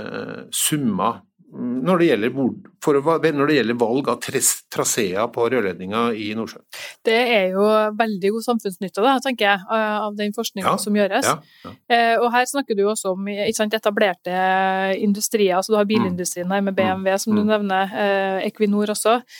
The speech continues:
Speaker 2: Men et sånt senter for forskningsdrevet innovasjon som casa, eh, har jo potensialet i seg til å skape egne spin-off også, ikke sant?
Speaker 1: Ja,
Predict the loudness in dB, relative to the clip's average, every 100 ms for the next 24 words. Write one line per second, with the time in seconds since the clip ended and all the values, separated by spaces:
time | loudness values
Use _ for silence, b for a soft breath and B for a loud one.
0 | B B 2 2 2 0 2 0 2 0
1 | 0 -4 -4 -2 0 0 2 0 0 0
2 | 0 0 2 2 0 2 4 4 2 -2
3 | 2 0 0 -4 -6 -6 -2 2 2 2
4 | 2 0 -2 -8 -6 -4 -2 0 -2 0
5 | 0 0 0 0 -2 0 0 0 -2 -4
6 | -2 -2 -4 -2 -2 2 2 2 2 2
7 | 0 -8 -8